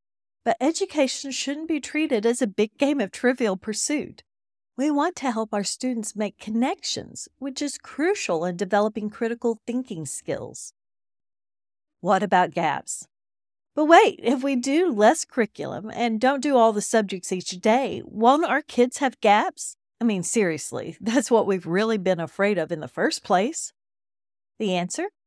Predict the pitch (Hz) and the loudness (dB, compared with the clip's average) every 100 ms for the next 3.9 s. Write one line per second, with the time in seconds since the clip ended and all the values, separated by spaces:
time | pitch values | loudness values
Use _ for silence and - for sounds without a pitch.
0 | _ _ _ 185 220 214 - 254 247 233 | _ _ _ 0 4 4 2 2 2 2
1 | 90 - _ _ _ _ _ _ _ - | 0 -6 _ _ _ _ _ _ _ -2
2 | 214 262 349 294 233 202 185 196 202 262 | 2 2 4 2 4 2 0 2 4 4
3 | 269 254 226 240 - - 170 76 - | 2 2 2 0 -4 -6 -6 -6 -10